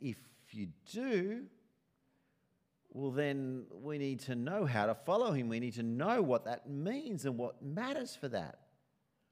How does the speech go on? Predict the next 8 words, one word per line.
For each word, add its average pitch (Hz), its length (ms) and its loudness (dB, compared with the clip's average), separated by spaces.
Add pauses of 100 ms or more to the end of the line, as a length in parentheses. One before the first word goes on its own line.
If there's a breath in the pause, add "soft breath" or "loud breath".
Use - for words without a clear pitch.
(360)
Because 170 240 2
if, 180 180 6
if, 185 140 2 (2750 loud breath)
for 165 80 -4
all 220 260 6
who 302 140 4
follow 147 360 0
him, 127 440 -4